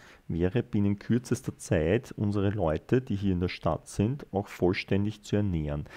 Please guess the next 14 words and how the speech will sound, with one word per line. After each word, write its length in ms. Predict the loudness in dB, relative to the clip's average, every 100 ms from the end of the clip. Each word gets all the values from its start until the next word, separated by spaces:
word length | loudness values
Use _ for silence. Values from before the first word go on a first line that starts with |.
| -8 0
Das 120 | 2
wird 100 | 4
natürlich 380 | 2 0 2 2
mehr, 280 | 4 4
je 140 | 4 4
mehr 180 | 2 4
Leute 360 | 4 2 2
wir 100 | 2
hier 180 | 2 2
in 80 | 0
der 80 | 0
Stadt 400 | 0 0 0 0
haben, 320 | 0 0 -6 -6
aber 420 | -6 -2 0 0